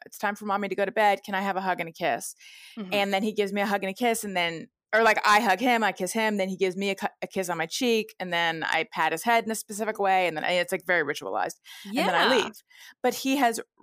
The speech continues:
Speaker 1: recently, and honestly, I think what this is related to is he, his s-, like, transitional object or security object is
Speaker 2: Mm.
Speaker 1: those Wubba Nub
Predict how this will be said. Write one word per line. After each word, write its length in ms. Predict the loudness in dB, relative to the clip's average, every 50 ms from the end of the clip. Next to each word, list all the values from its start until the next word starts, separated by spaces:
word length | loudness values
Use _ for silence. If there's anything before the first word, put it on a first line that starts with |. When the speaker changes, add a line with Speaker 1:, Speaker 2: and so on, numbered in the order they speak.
| -8 -2
Speaker 1:
recently, 920 | 0 2 2 2 2 0 -2 -2 -4 -4 -2 0 0 0 0 -2 -4 -6 _ _ _ _ _ _ -10 0 0
and 100 | 2 2 4
honestly, 400 | 4 4 4 4 2 0 2 2
I 100 | 2 0 0
think 280 | 0 -4 -4 -2 -2
what 120 | -4 -4 -4
this 120 | -4 -4 -4
is 140 | -4 -4 -4
related 420 | -2 0 0 0 0 -2 -4 -4
to 340 | -6 -2 0 2 2 0 0
is 560 | 0 0 2 2 2 2 2 0 -2 -4 -8 -10 _ _ _ _
he, 680 | -16 -14 -8 -4 -2 0 0 0 0 0 0 -2 -2 -4 -8
his 520 | -6 -2 -2 0 0 0 0 -2 -2 -4 -6 _ _ _ _ -8
s-, 120 | -8 -6 -2 0
like, 240 | 0 0 0 -4 -16 _
transitional 540 | -6 -4 -2 -2 0 -2 -2 -2 -2 -4 -2 0
object 540 | 0 -2 -2 0 0 2 2 0 0 -4 -8
or 40 | -8
security 440 | -8 -10 -10 -4 -2 -2 0 0 2
object 540 | 0 0 0 0 0 0 0 0 -2 _ -6
is 200 | -4 -2 -2 -2
Speaker 2:
Mm. 60 | -2 -2
Speaker 1:
those 180 | -2 -2 -2
Wubba 360 | -4 0 2 2 2 2 0
Nub 200 | 0 0 0 0